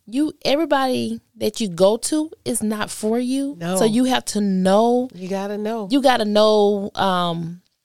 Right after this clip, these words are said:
Speaker 1: and this is something that I'm working on for
Speaker 2: Right.
Speaker 1: myself, is being aware.
Speaker 2: Mm-hmm.
Speaker 1: Being aware when people see that, especially if you come with money,
Speaker 2: Right.
Speaker 1: and they know that,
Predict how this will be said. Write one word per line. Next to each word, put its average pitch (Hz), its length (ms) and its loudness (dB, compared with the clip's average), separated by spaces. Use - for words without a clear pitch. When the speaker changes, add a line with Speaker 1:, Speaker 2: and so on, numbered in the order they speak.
Speaker 1:
and 214 180 2
this 262 160 2
is 262 80 -4
something 214 240 -2
that 160 180 0
I'm 233 140 -2
working 185 320 0
on 175 220 -4
for 214 120 -8
Speaker 2:
Right. 180 200 -2
Speaker 1:
myself, 190 420 2
is 175 180 -4
being 180 300 -4
aware. 151 800 -4
Speaker 2:
Mm-hmm. 151 260 -10
Speaker 1:
Being 233 240 0
aware 196 560 4
when 185 200 -2
people 277 440 -2
see 220 420 -4
that, 196 400 2
especially 247 520 -2
if 185 100 -10
you 202 80 -4
come 196 300 -2
with 185 180 -4
money, 190 480 -2
Speaker 2:
Right. 160 320 -4
Speaker 1:
and 180 240 0
they 196 140 4
know 202 280 2
that, 180 440 0